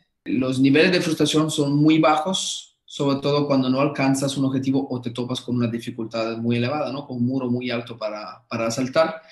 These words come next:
Yo me he encontrado en varias situaciones, como muchos, y quizás con muchos empresarios, que solemos tomar decisiones todo el día, todo el tiempo, en, eh, situación en la que el resultado final no me gusta, no me satisface, ¿no?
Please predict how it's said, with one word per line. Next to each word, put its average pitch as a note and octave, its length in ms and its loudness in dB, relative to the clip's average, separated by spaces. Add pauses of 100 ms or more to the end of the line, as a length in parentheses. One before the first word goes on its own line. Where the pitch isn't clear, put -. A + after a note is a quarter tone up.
(160)
Yo G#3+ 120 2
me G#3+ 80 2
he - 20 4
encontrado E3 400 2
en D3 60 4
varias D3 220 4
situaciones, C3 580 -2
como A2+ 220 -10
muchos, C#3+ 500 -4
y C3 120 -6
quizás C3 340 -4
con C3+ 160 -4
muchos C#3 260 -2
empresarios, B2+ 760 -4 (260)
que - 60 -20
solemos B2 340 -4
tomar C3 220 -2
decisiones B2+ 520 -2
todo D3 200 -2
el C#3+ 140 -2
día, C#3+ 260 -2
todo C3+ 220 -2
el C3+ 60 -4
tiempo, C3+ 460 -6 (280)
en, B2 300 2
eh, A#2+ 260 0
situación C#3 480 0
en D#3 100 2
la C3 140 2
que B2 400 -2
el C3+ 80 -2
resultado C3 320 -2
final C3 200 0
no A#2+ 100 2
me A2+ 100 0
gusta, G#2 340 -6
no A2 80 -6
me G2+ 80 -4
satisface, - 560 -12
¿no? - 160 -20